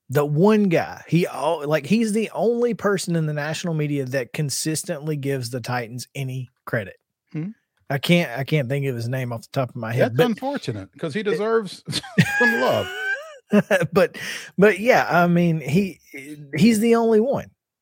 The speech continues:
Speaker 1: and it's, it's just ridiculous, um,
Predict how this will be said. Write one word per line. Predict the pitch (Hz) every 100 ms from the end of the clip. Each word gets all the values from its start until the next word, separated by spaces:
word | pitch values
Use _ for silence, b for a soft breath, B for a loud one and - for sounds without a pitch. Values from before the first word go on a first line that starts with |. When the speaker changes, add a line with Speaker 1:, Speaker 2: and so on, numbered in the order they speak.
| -
Speaker 1:
and | 170 170 170 160 165 151 b b b b b b _ _
it's, | 165 143 - - - _ _ _ _ _ _
it's | 160
just | - 214 -
ridiculous, | 165 139 160 165 170 131 117 110 - - -
um, | 135 117 104 98